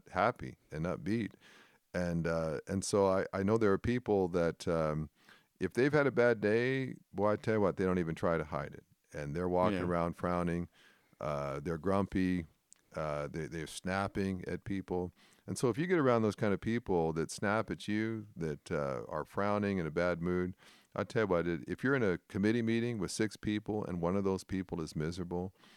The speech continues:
Speaker 1: it's really hard, uh, to, to prevent the whole atmosphere from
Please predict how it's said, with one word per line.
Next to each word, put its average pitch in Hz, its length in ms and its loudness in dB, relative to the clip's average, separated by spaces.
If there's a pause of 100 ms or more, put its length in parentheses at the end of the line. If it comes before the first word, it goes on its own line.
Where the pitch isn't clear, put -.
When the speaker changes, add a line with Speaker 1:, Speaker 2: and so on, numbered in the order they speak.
(400)
Speaker 1:
it's 87 240 -6
really 104 260 4
hard, 87 560 2 (160)
uh, 71 240 -4 (100)
to, 76 220 -2 (120)
to 73 300 -4 (260)
prevent 82 560 -2 (140)
the 85 120 -4
whole 85 540 2
atmosphere 73 720 -4
from 69 360 -6